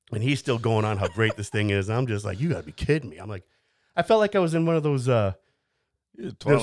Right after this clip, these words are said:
Speaker 1: those
Speaker 2: Zone or something.
Speaker 1: No, I felt like I was in one of those simulated skydivers. You're, <laughs> your face is blowing up, right?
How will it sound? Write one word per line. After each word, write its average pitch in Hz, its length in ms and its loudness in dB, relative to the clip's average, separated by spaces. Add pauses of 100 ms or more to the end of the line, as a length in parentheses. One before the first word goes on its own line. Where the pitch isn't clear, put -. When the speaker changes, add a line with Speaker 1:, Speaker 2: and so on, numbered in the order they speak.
Speaker 1:
those 104 80 -6
Speaker 2:
Zone 101 240 -4
or 92 60 -4
something. 101 300 -6
Speaker 1:
No, - 140 2
I 202 240 0
felt 240 140 0
like 233 100 -2
I - 20 -4
was 220 80 -4
in 226 60 -2
one 226 100 0
of 220 60 -2
those 175 120 -2
simulated 208 580 0
skydivers. 107 680 0
You're, 110 120 -8 (300)
<laughs> - 340 -16
your 131 180 -6
face 147 340 -10
is 107 60 -16
blowing 127 380 -6
up, 127 180 -6
right? 95 200 -8